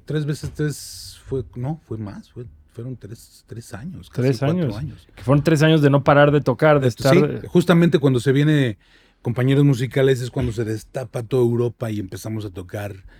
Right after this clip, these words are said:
Speaker 1: pues, por todos lados. O sea, tocamos en Glastonbury, tocamos en Roskilde, tocamos en Rock am Ring, tocamos en, incluso eso nos llevó a tocar hasta en Wacken.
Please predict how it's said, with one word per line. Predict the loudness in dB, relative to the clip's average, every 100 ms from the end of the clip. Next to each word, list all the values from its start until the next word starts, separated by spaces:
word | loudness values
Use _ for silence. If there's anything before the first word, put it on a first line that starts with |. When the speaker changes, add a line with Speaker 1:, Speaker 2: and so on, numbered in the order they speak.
| _ _ _ _
Speaker 1:
pues, | -14
por | -10 -12
todos | -8 -8 -6
lados. | -6 -6 -8
O | -8
sea, | -12
tocamos | -12 -10 -8 -8 -10
en | -10 -8 -6
Glastonbury, | -6 -6 -8 -10 -10 -10
tocamos | -12 -12 -10 -10 -12
en | -10 -8
Roskilde, | -8 -10 -10 -10 -10
tocamos | -10 -10 -10 -10 -10
en | -10
Rock | -10 -10
am | -12 -10
Ring, | -10 -10
tocamos | -12 -12 -12 -12
en, | -12 -14 -14 -20 -20 _ -18
incluso | -6 -6 -4
eso | -4
nos | -4
llevó | -4 -6
a |
tocar | -8 -8 -8
hasta | -8
en | -8
Wacken. | -8 -8 -14 -16